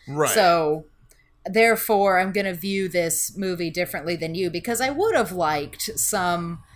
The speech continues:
Speaker 2: you know, a little bit of reminder of, this is Invader Zim, this is his rival Dim, this is his robot Gur,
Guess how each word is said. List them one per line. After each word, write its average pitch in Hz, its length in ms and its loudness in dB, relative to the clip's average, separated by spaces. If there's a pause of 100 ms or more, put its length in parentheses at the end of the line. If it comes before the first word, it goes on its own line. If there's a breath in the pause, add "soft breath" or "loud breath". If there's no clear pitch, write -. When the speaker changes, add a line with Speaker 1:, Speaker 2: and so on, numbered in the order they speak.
(240 soft breath)
Speaker 2:
you 208 100 -2
know, 170 300 2
a 190 40 0
little 202 240 2
bit 190 140 0
of 180 80 0
reminder 180 520 0
of, 196 140 -4
this 440 240 2
is 233 140 2
Invader 208 500 2
Zim, 147 560 0
this 247 280 0
is 269 340 0
his 233 360 0
rival 208 600 2
Dim, 156 460 -2
this 180 280 -2
is 175 520 -4
his 180 300 -2
robot 190 480 0
Gur, 131 480 -2